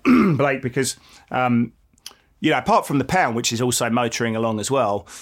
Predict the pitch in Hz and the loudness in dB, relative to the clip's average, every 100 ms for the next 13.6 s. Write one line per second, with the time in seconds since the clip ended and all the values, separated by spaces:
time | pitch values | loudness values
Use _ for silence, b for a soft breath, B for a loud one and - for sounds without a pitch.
0 | B - 117 117 117 - 139 175 165 - | B -4 0 2 0 -2 2 4 2 2
1 | 143 120 131 120 110 117 110 110 104 139 | 0 0 0 -2 -2 -2 -2 -2 -2 -2
2 | 127 110 - - 135 120 147 131 - 139 | -2 -2 -4 -2 -2 -2 -2 -2 0 0
3 | 131 127 123 120 117 135 127 - 123 117 | -2 -2 0 -2 -2 -2 0 -2 -2 -2
4 | 117 123 123 123 123 120 127 135 127 185 | -2 0 -2 -2 -2 -2 -2 -2 0 2
5 | 190 165 135 B B B B B B 147 | 4 4 2 B B B B B B 0
6 | 208 - 165 135 127 151 - 131 131 131 | 0 0 0 0 0 -2 0 0 0 0
7 | 139 - 131 127 120 117 117 131 123 135 | 0 0 0 2 2 0 0 -2 -2 -2
8 | - 120 120 113 113 92 - 113 - 123 | -4 -6 -4 -4 -6 -8 -10 -10 -6 -4
9 | 113 117 - 127 127 - 131 123 - 123 | -4 -6 -6 -8 -8 -8 -8 -4 -2 -2
10 | 113 - 147 - 123 - 107 139 139 120 | -4 -2 -2 0 -2 -2 -2 -2 -2 -4
11 | 113 - B B B B _ - 127 127 | -6 -10 B B B B _ -6 -4 -2
12 | 131 120 117 156 170 180 151 131 135 123 | -2 -2 -2 0 0 0 0 0 0 0
13 | 117 113 117 101 123 123 | 0 0 -2 -2 -2 -6